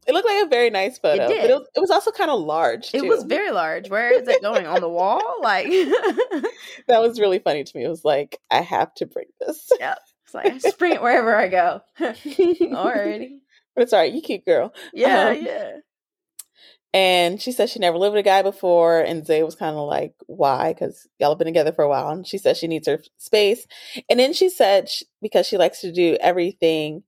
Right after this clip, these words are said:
Speaker 1: well, then she mentions the bathroom, which, you know, guys. Um, but then she mentions how she likes to do everything naked.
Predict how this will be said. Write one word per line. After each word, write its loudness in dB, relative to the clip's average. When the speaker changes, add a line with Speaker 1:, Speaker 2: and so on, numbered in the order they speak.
Speaker 1:
well, 2
then 2
she -4
mentions -8
the -6
bathroom, 0
which, -16
you -12
know, -10
guys. -4
Um, 2
but -12
then 2
she -2
mentions -2
how 2
she -2
likes 2
to -14
do -4
everything -2
naked. 0